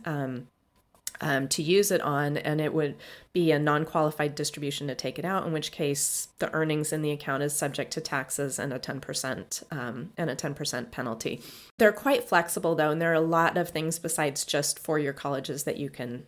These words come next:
can spend them on, you know, including a lot of families aren't aware you can use them for off-campus room and board while your student is attending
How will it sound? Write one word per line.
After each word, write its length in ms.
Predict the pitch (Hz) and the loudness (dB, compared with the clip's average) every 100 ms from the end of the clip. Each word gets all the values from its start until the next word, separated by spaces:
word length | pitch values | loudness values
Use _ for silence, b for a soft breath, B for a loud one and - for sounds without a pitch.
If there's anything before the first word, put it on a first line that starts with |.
| _ - | _ -12
can 180 | 135 131 | -6 -4
spend 300 | - 131 131 | -2 -2 -2
them 120 | 120 | -2
on, 340 | 110 107 147 - | -2 -2 -6 -6
you 60 | 156 | -4
know, 80 | |
including 580 | 135 143 - 233 185 156 160 B B B | -2 -4 0 2 2 0 -4 B B B
a 80 | 180 | 4
lot 140 | 185 | 6
of 60 | 196 | 6
families 340 | 175 165 160 160 | 4 2 2 2
aren't 140 | 156 | 2
aware 440 | 151 147 147 143 147 | 2 4 4 2 2
you 160 | 170 | 0
can 320 | 160 165 160 156 | 0 -2 -2 -2
use 220 | 165 160 | 0 0
them 180 | 165 156 | -2 0
for 240 | 156 - | -2 0
off-campus 560 | 147 - 147 143 147 143 | -2 -2 -6 -4 -4 -4
room 100 | 139 | -4
and 140 | 139 | -2
board 400 | 240 196 139 175 - | 0 2 0 -2 -4
while 180 | 156 | 0
your 140 | 147 143 | 0 0
student 400 | - 143 139 - | -4 -4 -4 -4
is 160 | 147 | -4
attending 580 | 139 139 131 131 127 131 | -6 -6 -4 -4 -4 -8